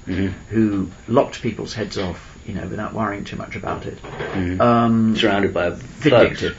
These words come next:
Speaker 1: right?
Speaker 2: Surrounded by pretty tough guys. I mean, the, the only, the only, um, outlaws in the original version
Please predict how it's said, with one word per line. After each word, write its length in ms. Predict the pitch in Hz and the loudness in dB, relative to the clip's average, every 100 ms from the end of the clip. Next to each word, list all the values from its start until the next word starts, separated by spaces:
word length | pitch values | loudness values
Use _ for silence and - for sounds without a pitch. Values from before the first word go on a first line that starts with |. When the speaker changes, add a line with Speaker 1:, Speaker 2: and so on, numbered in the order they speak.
| - | -2
Speaker 1:
right? 240 | 90 117 | 0 0
Speaker 2:
Surrounded 400 | - 165 247 233 | 4 6 8 8
by 220 | 147 135 123 | 10 10 8
pretty 540 | - - 208 180 - - - | 4 4 6 6 2 -8 -4
tough 220 | 156 143 | 0 2
guys. 280 | 196 202 123 | 2 2 2
I 20 | |
mean, 160 | 120 127 | 0 -2
the, 120 | 127 | 2
the 120 | 131 | 6
only, 380 | 165 220 117 101 - - - - - - 98 | 8 8 6 2 -6 -16 -20 -18 -18 -10 0
the 140 | 113 | 4
only, 440 | 160 156 98 104 98 | 4 2 0 -4 -6
um, 320 | 76 110 - - - - - | -8 -10 -12 -14 -16 -14 -2
outlaws 520 | 127 - - 104 98 | 0 0 -2 -2 -2
in 100 | 98 | -4
the 100 | 98 | 0
original 320 | 110 185 185 - | 2 2 2 -4
version 440 | - - - | -6 -8 -12